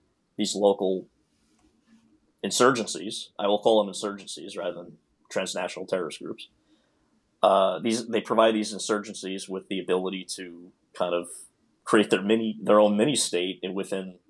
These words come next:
the national border, and, you know, tax the population and, and essentially serve as de, a de facto government. Um,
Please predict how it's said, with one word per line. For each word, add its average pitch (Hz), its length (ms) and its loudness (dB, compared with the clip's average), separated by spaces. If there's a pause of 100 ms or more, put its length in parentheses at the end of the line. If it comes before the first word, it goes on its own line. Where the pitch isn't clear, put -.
(380)
the 104 80 -2
national 95 360 0
border, 95 300 -2 (640)
and, 85 420 -8
you 85 60 -10
know, 80 180 -8
tax 90 240 -2
the 80 80 -12
population 90 680 -2
and, 82 240 -10
and 80 240 -10 (240)
essentially - 400 -4
serve 95 280 -4
as 90 140 -4
de, - 120 -14 (180)
a - 60 -8
de 90 100 -6
facto 90 420 0
government. 85 380 0 (840)
Um, 80 440 -2